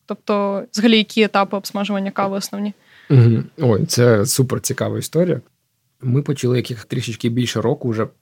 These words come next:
Speaker 2: працювати повністю на власних потужностях. Ми замовили зі Штатів, е, ростер, який називається Лорінг. Він має ємність тридцять п'ять кілограмів, тобто за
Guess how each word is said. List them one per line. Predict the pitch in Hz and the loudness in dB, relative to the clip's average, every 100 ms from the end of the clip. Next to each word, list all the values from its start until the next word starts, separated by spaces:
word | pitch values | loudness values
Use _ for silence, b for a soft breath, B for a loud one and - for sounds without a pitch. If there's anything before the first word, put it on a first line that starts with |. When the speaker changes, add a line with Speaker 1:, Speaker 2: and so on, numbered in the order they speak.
| _ | _
Speaker 2:
працювати | 123 120 120 110 | -6 -2 -2 -4
повністю | 170 - 123 113 107 113 | -6 -4 -2 -2 -2 -2
на | |
власних | 113 113 120 | -2 -2 -6
потужностях. | - 120 208 214 170 135 135 B B B B 135 | -10 -8 -6 -6 -6 -10 -14 B B B B 0
Ми | 160 | 2
замовили | 135 123 131 139 123 123 113 | 4 2 2 2 2 2 0
зі | 123 | -2
Штатів, | - - 110 110 - 107 107 | -4 -6 -6 -6 -6 -8 -4
е, | 110 107 107 110 120 | -2 -2 -2 -6 -4
ростер, | 110 127 - 208 - | -4 -4 -6 -12 -12
який | 165 127 | -6 -2
називається | 117 117 - | -2 -2 -2
Лорінг. | 113 110 127 185 - - | -2 -2 -2 -4 -6 -16
Він | 139 120 143 | -10 -4 0
має | 120 120 120 | 0 0 0
ємність | 113 120 113 113 - | 0 0 0 -2 -4
тридцять | 120 123 120 | -6 -4 -6
п'ять | - 117 107 | -4 -6 -6
кілограмів, | - 113 131 196 233 _ _ | -6 -6 -4 -4 -6 _ _
тобто | 113 - 110 | -6 -2 -4
за | 123 117 107 | 0 0 2